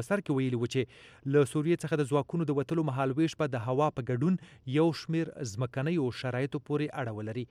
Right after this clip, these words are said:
بل پلو د امریکا تر ملاتړ لاندې د سوریې ډیموکراتیک ځواکونه اوس هم د داعش د خلافت د پاتې شونو پر ضد جګړه کوي او د تیرو څو اونیو په اوږدو کې یې له یو شمېر سیمو څخه د داعش جنګیالي شړلي دي.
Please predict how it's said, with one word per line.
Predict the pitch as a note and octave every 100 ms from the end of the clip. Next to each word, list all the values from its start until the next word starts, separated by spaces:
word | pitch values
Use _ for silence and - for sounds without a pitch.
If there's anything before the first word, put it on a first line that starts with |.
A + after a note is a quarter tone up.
| _ _ - B2
بل | D#3+
پلو | E3+ F3+ E3+
د | D#3+
امریکا | D3+ E3 E3
تر | D#3
ملاتړ | C#3 C3 D3+ C#3+ C#3+
لاندې | D#3+ D3+ C3+ - - - A#2+
د | C3+ A#2+
سوریې | - C3 D3 D#3+ C3+
ډیموکراتیک | C3 - C3 A#2+ E3 - E3 B2+
ځواکونه | G2+ B2+ - D3 - G3
اوس | G3 D#3+
هم | C#3+
د | B2+
داعش | C3+ C#3+ -
د | B2
خلافت | C3+ B2 D3 B2
د | A#2+
پاتې | A#2+ A#2+ -
شونو | F#3+ F3
پر | C3 D#3+
ضد | C3+ C3
جګړه | B2+ B2+ A2+
کوي | G#2 A2+ - - - - D3
او | D3+
د | F#3+
تیرو | F3 -
څو | G#3 F#3+
اونیو | D#3+ E3+ E3+ -
په | C3+
اوږدو | B2 E3+ D#3
کې | D3+ D3+
یې | D3+
له | C3
یو | D#3 D3
شمېر | - C#3+ -
سیمو | D#3+ C#3+
څخه | B2+ - C#3+
د | A2
داعش | A#2+ C#3+ A2
جنګیالي | A#2+ A2+ A#2 C3 -
شړلي | B2+ G#2+ G2
دي. | A#2